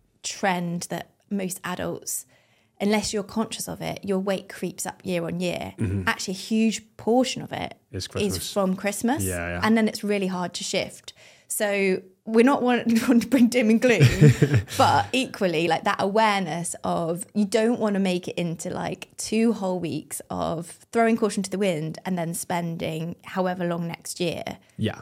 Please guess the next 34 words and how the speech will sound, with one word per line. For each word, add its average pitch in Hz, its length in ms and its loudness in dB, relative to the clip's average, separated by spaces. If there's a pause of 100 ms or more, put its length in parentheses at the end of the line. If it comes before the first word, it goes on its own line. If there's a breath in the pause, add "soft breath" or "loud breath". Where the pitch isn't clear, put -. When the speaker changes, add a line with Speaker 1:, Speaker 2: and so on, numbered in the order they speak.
Speaker 1:
like, - 200 -16
trying 170 540 -4
to 175 180 -8
get - 260 -10
back - 280 -2
to 180 100 -4
where 170 160 -6
you 165 160 -6
were. 175 300 -2 (240)
Speaker 2:
Yeah, - 260 -2
I 127 60 0
mean, 139 200 6
the, 110 100 0
the, - 200 -10 (840 soft breath)
there's, 110 300 0
like, 101 220 0
that 95 180 0
little 101 140 -2
bit 95 100 -4
of 90 80 -4
damage 90 340 -4
control 110 380 0
in 113 80 2
there 101 160 0
as 92 80 -4
well, 92 140 0
but 147 160 2
it's 151 140 0
also 151 280 2
for - 140 -2
people 110 260 0
who 107 160 2
are, 95 60 0
like, 85 260 -6